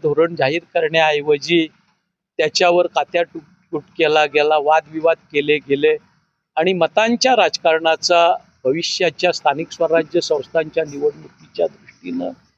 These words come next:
बेगमी करण्याचा प्रयत्न सत्ताधाऱ्यांकडून केला गेला. अशा परिस्थितीमध्ये महाराष्ट्रामध्ये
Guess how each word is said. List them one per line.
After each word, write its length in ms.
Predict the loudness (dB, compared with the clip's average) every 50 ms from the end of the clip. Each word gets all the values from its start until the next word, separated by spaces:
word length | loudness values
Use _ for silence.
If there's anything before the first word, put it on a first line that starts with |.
| _ _ _ _ _ _
बेगमी 360 | -4 -4 -4 -2 0 -2 -2
करण्याचा 580 | 0 2 2 2 2 2 2 0 2 0 -2 -2
प्रयत्न 460 | 0 0 0 0 0 0 -2 -4 -4
सत्ताधाऱ्यांकडून 1040 | -4 -2 -6 -6 _ 0 0 2 2 0 0 -2 -4 -4 -4 -6 -4 -4 -4 -4 -6
केला 440 | -12 _ -4 -4 -2 -2 -2 -4 -4
गेला. 400 | -6 -8 -8 -6 -4 -4 -4 -4 -6 _ _ _ _ _ _ _ _ _ _ _ -6
अशा 260 | -4 0 0 0 0
परिस्थितीमध्ये 1000 | 0 0 -2 -2 -2 -6 -8 -10 -12 -14 -12 _ -10 -10 -8 -8 -2 -2 -2 0
महाराष्ट्रामध्ये 1080 | 0 -2 0 0 2 0 0 0 -2 -6 _ -4 -4 -2 -4 -4 -2 0 0 0 0